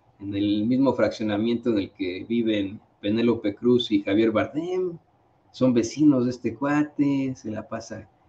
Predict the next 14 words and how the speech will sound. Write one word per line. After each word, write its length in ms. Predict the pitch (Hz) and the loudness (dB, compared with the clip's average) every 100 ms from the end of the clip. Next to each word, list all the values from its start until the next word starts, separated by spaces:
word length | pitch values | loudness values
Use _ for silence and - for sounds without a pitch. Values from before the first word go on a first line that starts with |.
| _ _ 107 | _ _ -12
en 80 | |
el 80 | 104 | -10
jiji, 440 | - 107 101 123 120 | -10 -12 -8 -8 -6
jojo, 840 | 120 113 - 113 123 127 127 - _ _ | -4 -6 0 4 6 6 2 -2 _ _
en 120 | - 104 | -2 0
el 120 | 104 | 4
jet 180 | 120 123 | 2 0
set 420 | - 127 - - - _ _ _ | 2 2 2 -10 -20 _ _ _
español, 960 | 98 - 110 107 123 135 139 135 131 - _ _ _ _ _ | -16 -12 -10 -2 4 6 8 6 4 -6 _ _ _ _ _
¿no? 260 | 110 180 208 | -10 -6 -4
Eh, 380 | 139 - - - _ | -4 -4 -8 -14 _
eh, 220 | - - - - _ _ 113 | -16 -16 -16 -20 _ _ 0
otros, 640 | 120 120 131 120 - - _ _ _ _ | 0 4 4 4 2 -10 _ _ _ _
eh, 160 | - | -18